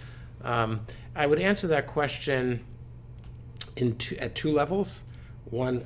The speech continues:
somewhat more theoretical and the other one very practical.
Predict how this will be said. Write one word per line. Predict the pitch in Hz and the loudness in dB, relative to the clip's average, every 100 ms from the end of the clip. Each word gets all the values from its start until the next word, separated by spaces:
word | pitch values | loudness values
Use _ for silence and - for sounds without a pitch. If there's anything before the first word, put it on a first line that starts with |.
| - | -4
somewhat | - 143 123 127 | -2 0 0 0
more | 120 117 | 2 2
theoretical | - 113 107 117 - 165 165 - - - | 2 2 4 2 2 0 0 -6 -12 -4
and | 120 | -2
the | 110 | 0
other | 113 110 | 2 2
one | 107 104 101 95 - - - - | 0 0 0 -4 -10 -12 -14 -12
very | 113 110 107 | -2 0 0
practical. | - 110 107 - - | 0 0 0 -4 -8